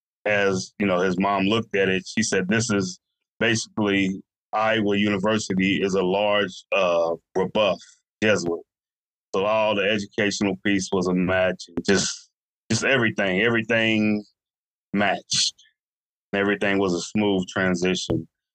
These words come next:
And, um, you know, met Coach Parker, and he, he, he, Coach Parker, when I first got there, we had an orientation, and, um, I was on a, I was on a text. I think I was talking to, uh, Sean Bach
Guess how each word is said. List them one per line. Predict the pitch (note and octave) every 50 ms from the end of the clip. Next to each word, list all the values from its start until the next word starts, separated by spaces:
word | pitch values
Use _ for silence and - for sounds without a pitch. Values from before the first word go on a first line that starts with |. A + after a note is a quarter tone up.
| _ _ _ _ _ _ _ _ -
And, | F#2+ F#2+ F#2+ F#2
um, | F#2 F2 E2 E2+ E2 E2
you | D#2+ D#2+ D#2+ - - _ _ _ _ _ _ _ _ _ _ -
know, | F#2+ F2+ F2+ F2 F2 F2 E2+ _ _ _ _ _ _ _ _ _ _ _ _ _ _ _ _ _ _ _ _ _ _ _ _ _ _ -
met | G2 G2 F#2+ F#2+
Coach | - A2 G2+ G2 F#2 - - -
Parker, | A2 G#2 G2 F#2+ G2 F#2+ - G#2 G2 G2 G2 F#2+
and | F2+ E2+ E2 D#2+ E2 E2 - _ _ _ _ _ _ _ _ _ _ _ -
he, | - G2 G2 G#2 F2+
he, | G2+ G#2+ A2 A2 - G2+
he, | A#2+ B2 A#2+ - -
Coach | - C3 A#2 A2 - -
Parker, | - A#2+ A#2+ A#2+ A2+ A2+ A2+ A2
when | G#2+ G#2+ A2
I | G#2+ G#2 - -
first | A#2+ A2+ A2 A2+ -
got | A#2+ A#2 A2 G#2 -
there, | - G2+ G#2 G2+ G2 G2+ G#2 _ _ _ _ _ _ -
we | G2+ G2+
had | G#2+ G#2+ G#2
an | G2+ G2
orientation, | A2+ A#2 A2 G#2+ G2 F#2 F#2 F#2 - B2+ A#2+ A#2+ A2+ - - F#2+ F2 E2 E2 - - _ _ _ _ _ _ _ _ _ -
and, | G2+ G#2+ G#2 G2+
um, | F#2+ F#2 F2+ F2 E2+ F2 E2+ - - _ _ _ _ _ _ _ _ -
I | G#2+ A2
was | A2+ G#2+
on | A2 G#2+ G2+ G2
a, | F#2 F#2 - - _ _ _ _ _ -
I | A#2 A#2
was | A2 B2
on | A#2 A2 G#2+
a | G#2 G2+ -
text. | - - C3 A2 F#2+ - -
I | G#2 F#2+
think | A#2+ A2+ G#2+
I | G2+ G2+
was | F#2 -
talking | - A2 G#2 G#2+ G2 G2
to, | F#2+
uh, | F#2 F#2 F#2 F2+ F2+
Sean | F2+ - - A#2 A2 G#2 G#2 G#2
Bach | F#2+ G#2+ A2 G#2 F#2+